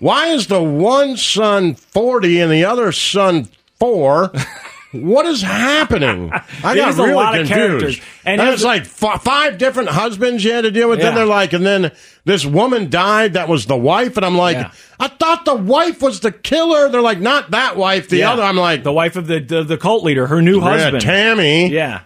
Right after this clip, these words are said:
Speaker 1: And then some other guy, Charles, died.
Speaker 2: The brother.
Speaker 1: But he's not really the dad.
Speaker 2: Well, the husband.
Speaker 1: But the kid thinks he's the, acts like he's the dad. And then the brother just died of a heart attack after he killed, I'm like, "All
Speaker 2: Well, they
Speaker 1: right."
Speaker 2: adopted the one kid. It's w-, it's so much.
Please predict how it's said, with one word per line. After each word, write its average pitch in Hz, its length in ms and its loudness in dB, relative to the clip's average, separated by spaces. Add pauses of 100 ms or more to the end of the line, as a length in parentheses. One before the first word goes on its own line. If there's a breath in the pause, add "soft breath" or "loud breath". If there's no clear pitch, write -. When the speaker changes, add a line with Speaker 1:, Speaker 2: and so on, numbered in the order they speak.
Speaker 1:
And 156 160 0
then 190 200 0
some 190 200 0
other 214 220 0
guy, 165 220 0
Charles, 170 560 -2
died. 156 400 0
Speaker 2:
The 147 80 -2
brother. 143 320 0
Speaker 1:
But 214 40 2
he's 202 120 0
not 202 240 0
really 233 340 0
the 160 140 0
dad. 120 500 -2
Speaker 2:
Well, 156 140 0
the 151 100 0
husband. 156 260 0
Speaker 1:
But 185 60 -2
the 156 60 -6
kid 160 280 -2
thinks 226 280 -2
he's 160 200 0
the, 107 220 -4 (260)
acts 185 300 -4
like 190 140 -2
he's 165 180 -2
the 131 100 -2
dad. 139 320 0
And 147 120 0
then 151 100 0
the 143 80 0
brother 220 340 0
just 170 220 -2
died 165 240 0
of 147 60 0
a 127 100 2
heart 175 220 0
attack 139 340 -2
after 147 260 -2
he 143 120 0
killed, 160 320 -2
I'm 160 160 0
like, 165 180 0
"All 135 60 -6
Speaker 2:
Well, 147 100 0
they 135 120 2
Speaker 1:
right." 226 60 -2
Speaker 2:
adopted 233 380 -4
the 170 80 0
one 165 220 -2
kid. 120 240 -8
It's 185 200 -2
w-, 208 200 -2
it's 208 260 -2
so 220 300 -2
much. 220 460 -6